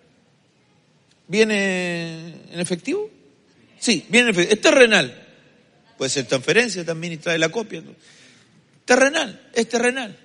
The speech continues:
Pero cuando usted lo trae y lo ponen en alfolí, ¿en qué se convierte? En algo espiritual. ¿Ok?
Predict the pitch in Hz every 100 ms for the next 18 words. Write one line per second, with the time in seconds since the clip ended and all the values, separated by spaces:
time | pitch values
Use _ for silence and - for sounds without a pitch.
0 | _ _ _ _ _ _ _ - _ _
1 | _ 254 247 254 240 233 - - 302 277
2 | 285 277 233 151 123 - - _ _ _
3 | _ _ _ _ _ _ _ _ _ _
4 | _ _ - 226 226 262 285 277 269 262
5 | 254 240 240 262 233 139 - - - _
6 | _ _ _ _ _ _ _ _ _ 214
7 | 202 254 254 254 247 247 254 214 147 110
8 | - _ _ _ _ _ _ _ _ _
9 | _ - - - - - - - - _
10 | _ _ _ _ _ - 247 277 277 262
11 | 254 - 285 285 240 311 330 240 143 -
12 | - - - - - _ _ _ _ -
13 | 208